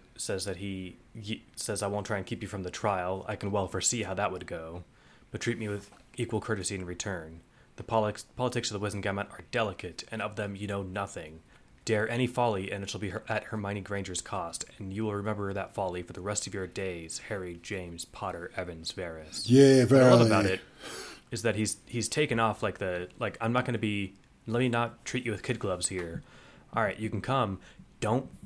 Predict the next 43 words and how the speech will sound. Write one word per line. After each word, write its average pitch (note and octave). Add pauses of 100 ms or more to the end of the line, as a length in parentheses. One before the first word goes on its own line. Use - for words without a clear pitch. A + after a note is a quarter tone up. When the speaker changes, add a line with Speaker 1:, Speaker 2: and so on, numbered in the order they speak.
(100)
Speaker 1:
fuck C3+
around, A2+
'cause G2+
if G2+
you G2+
do, C#3
it'll A2+
be G2+
at F2
her C#3
cost, A2+
and A#2+
you G#2+
Speaker 2:
Yeah. -
Speaker 1:
will F#2+
never A2+
forget F#2+
it." E2+
He B2+
is A2+
just - (240)
beating C3+
that A2+
into G2
him, F2
and F2
I E2+
love F2
it. D2 (920)
Speaker 2:
And F3
Harry, G#3
like, C#3+
seemed C#3
to, A2
like, G#2
'cause, C#3
I D#3+
mean, B2+
that's C3+
basically G#2+
the F#2
same F#2+
speech -